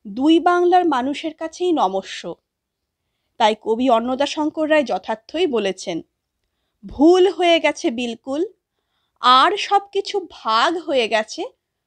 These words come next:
ভাগ হয়নি গো নজরুল।" নজরুল জয়ন্তী যাপনে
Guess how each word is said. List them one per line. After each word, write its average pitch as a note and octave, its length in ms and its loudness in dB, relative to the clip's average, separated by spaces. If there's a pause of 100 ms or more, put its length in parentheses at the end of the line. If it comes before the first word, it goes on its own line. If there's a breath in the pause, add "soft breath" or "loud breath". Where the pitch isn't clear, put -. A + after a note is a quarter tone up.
(140)
ভাগ B3+ 500 0
হয়নি C#4+ 480 -2
গো A#3+ 120 -6
নজরুল।" F#3+ 640 -6 (3250)
নজরুল C#4+ 560 4
জয়ন্তী G4+ 400 2
যাপনে G4+ 420 0